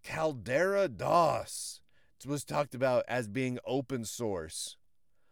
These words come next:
years before that. And, and I cover all of this stuff because it, it's important stuff. But it, what amazes me is that not only,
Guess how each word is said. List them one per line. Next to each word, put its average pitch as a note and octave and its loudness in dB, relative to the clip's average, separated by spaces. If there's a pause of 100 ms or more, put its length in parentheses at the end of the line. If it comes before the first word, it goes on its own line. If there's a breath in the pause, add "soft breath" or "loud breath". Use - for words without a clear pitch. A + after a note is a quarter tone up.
(560 soft breath)
years B3 0
before C#3+ 2
that. F#2 -2 (720)
And, F3+ 0
and F#3 0
I G#3+ 2
cover G3+ 0
all E3 6
of A#2+ 0
this F#2+ -2
stuff - -4
because D3 -2
it, C#3+ -2 (380 loud breath)
it's F#3+ -2
important G3+ -2
stuff. F#3+ -6 (400 loud breath)
But F3 0
it, F#3+ 2
what G3 2
amazes F#3+ -2
me G#2+ -6
is B2+ -2 (1400)
that C3 0
not D3 0
only, F#3+ -2